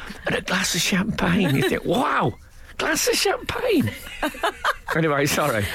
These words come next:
Speaker 1: Anyway,
Speaker 2: I
Speaker 1: so
Speaker 2: think
Speaker 1: he
Speaker 2: keep that.
Speaker 1: Yeah. So he's, and he's also <laughs> saying, "Frankly, I thought Paul Day a little overdue."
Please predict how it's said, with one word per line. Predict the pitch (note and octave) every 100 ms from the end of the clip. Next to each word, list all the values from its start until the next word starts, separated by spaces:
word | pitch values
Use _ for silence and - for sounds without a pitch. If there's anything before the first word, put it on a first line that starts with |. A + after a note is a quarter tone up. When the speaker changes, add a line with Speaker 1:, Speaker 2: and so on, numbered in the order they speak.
| -
Speaker 1:
Anyway, | F4 E4+ G#3+ D#3+ - - - F#3
Speaker 2:
I |
Speaker 1:
so | A#3+
Speaker 2:
think | A#3+ B3
Speaker 1:
he |
Speaker 2:
keep | - B2 B2+
that. | - - C#3+ - -
Speaker 1:
Yeah. | C#4 A#4 C#4+ C#3+ - -
So | - G4+
he's, | F4+ G4 F#4 - - -
and | B3
he's | E4 D4+
also | F4 - - A#3+
<laughs> |
saying, | A3+ - A3+ G#3+ G3 -
"Frankly, | - F#4 F#4+ - - C3+ D3+ G#3+ - - - - - -
I | G#3
thought | G#3 G#3+ G3 -
Paul | G#3 G3
Day | E3+ B2+ C3+
a |
little | D#3 E3+ F3
overdue." | F#3 F3+ F3 F4+ E4+ A2